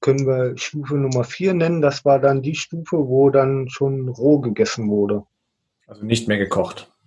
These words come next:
Speaker 2: Nicht mehr gekocht, nicht mehr gedünstet, gebraten, alles im Rohzustand.
Speaker 1: Genau.
Speaker 2: Mhm.
Speaker 1: Nur noch rohes Obst.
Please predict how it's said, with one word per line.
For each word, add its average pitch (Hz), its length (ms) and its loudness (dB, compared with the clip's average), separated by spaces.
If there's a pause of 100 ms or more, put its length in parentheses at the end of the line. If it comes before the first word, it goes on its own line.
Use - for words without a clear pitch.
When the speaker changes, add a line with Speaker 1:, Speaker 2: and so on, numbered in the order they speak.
(160)
Speaker 2:
Nicht 104 160 -4
mehr 107 80 -2
gekocht, 113 400 0
nicht 117 120 2
mehr 107 120 2
gedünstet, 117 560 2
gebraten, 104 500 2
alles - 800 -2
im 107 160 0
Rohzustand. 95 720 -6 (760)
Speaker 1:
Genau. 110 460 0 (420)
Speaker 2:
Mhm. 90 180 -8
Speaker 1:
Nur 131 140 2
noch 135 280 0 (360)
rohes 127 480 4
Obst. - 560 -10